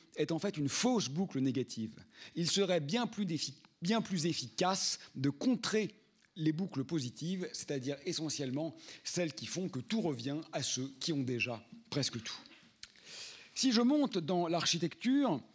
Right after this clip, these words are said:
vient la compréhension des règles non dites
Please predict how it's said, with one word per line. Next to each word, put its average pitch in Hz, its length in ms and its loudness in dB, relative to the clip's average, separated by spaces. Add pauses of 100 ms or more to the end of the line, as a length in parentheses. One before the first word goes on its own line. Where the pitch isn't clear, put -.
(200)
vient 180 480 2
la 151 140 2
compréhension 175 880 2 (340)
des 139 180 2
règles 143 460 4 (140)
non 202 280 4
dites - 440 -2